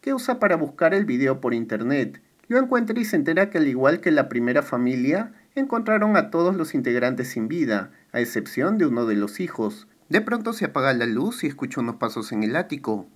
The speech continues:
y al subir ve que la tapa de la caja de película se mueve,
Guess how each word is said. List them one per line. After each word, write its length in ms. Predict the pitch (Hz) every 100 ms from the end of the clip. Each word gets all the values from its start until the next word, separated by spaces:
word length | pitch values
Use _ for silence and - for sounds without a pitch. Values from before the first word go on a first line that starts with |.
| -
y 80 | -
al 80 | 117
subir 460 | - 113 117 156 208
ve 140 | 156
que 100 | 135
la 180 | 120 110
tapa 280 | 123 196 202
de 100 | 139
la 140 | 113
caja 280 | 117 - 127
de 120 | 120
película 520 | 113 107 120 113 107
se 140 | 104 107
mueve, 520 | 156 185 123 101